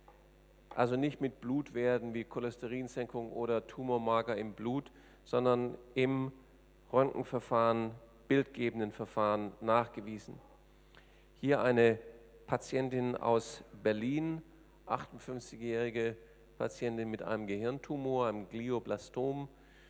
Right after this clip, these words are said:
Das ist ein Querschnitt durchs Gehirn. Und dieser weiße Schmetterling, der gehört dahin, weil das die Ventrikel sind, die mit Flüssigkeit gefüllt sind im, äh, im Gehirn und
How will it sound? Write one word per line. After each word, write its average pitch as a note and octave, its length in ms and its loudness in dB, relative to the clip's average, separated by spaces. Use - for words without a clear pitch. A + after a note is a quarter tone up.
Das B2 160 0
ist B2+ 160 -6
ein A2+ 200 0
Querschnitt C3+ 600 -2
durchs A2+ 220 0
Gehirn. B2+ 500 -2
Und A#2 480 0
dieser A#2 640 4
weiße C3+ 300 0
Schmetterling, A2+ 720 -2
der A#2 160 0
gehört A2+ 340 0
dahin, B2 480 -2
weil A2 180 2
das A2 320 -2
die A2 200 -8
Ventrikel B2+ 440 -4
sind, C3 220 -6
die A2+ 80 -4
mit G#2+ 120 -6
Flüssigkeit A#2+ 540 -6
gefüllt C#3 320 -6
sind C#3+ 220 -8
im, A#2+ 280 -6
äh, - 480 -10
im A2 220 -10
Gehirn A#2 380 -2
und A2 280 -6